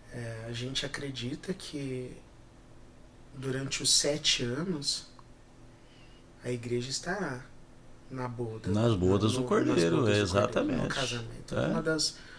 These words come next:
Speaker 1: um dos pontos, né? Um casamento,
Speaker 2: É.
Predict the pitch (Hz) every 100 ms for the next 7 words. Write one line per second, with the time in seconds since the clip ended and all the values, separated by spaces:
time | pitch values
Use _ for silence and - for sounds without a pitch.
0 | - - - 147 180 - - 135 160 139
1 | 123 139 123 120 123 127 - 123 127 123
2 | 127 98 92 87